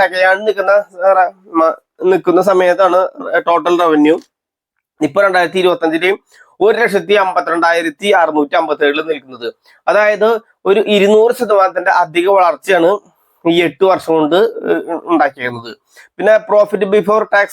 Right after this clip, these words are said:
നോക്കുകയാണെങ്കിൽ രണ്ടായിരത്തി പതിനാലിലെ മൂവായിരത്തി ഇരുന്നൂറ്റി നാൽപത്തിരണ്ട് കോടി രൂപയായിരുന്നു profit before tax. രണ്ടായിരത്തി ഇരുപത്തിയഞ്ചിലായപ്പോ, പതിനൊന്ന് വർഷങ്ങൾക്ക് ഇപ്പുറം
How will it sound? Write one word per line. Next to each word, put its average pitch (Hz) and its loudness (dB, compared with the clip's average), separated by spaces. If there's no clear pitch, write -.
നോക്കുകയാണെങ്കിൽ 160 0
രണ്ടായിരത്തി 185 0
പതിനാലിലെ 196 0
മൂവായിരത്തി 190 0
ഇരുന്നൂറ്റി 196 2
നാൽപത്തിരണ്ട് 208 0
കോടി 202 0
രൂപയായിരുന്നു 175 0
profit 185 -2
before 160 0
tax. 147 -2
രണ്ടായിരത്തി 165 -2
ഇരുപത്തിയഞ്ചിലായപ്പോ, 175 0
പതിനൊന്ന് 170 0
വർഷങ്ങൾക്ക് 180 -2
ഇപ്പുറം 185 -2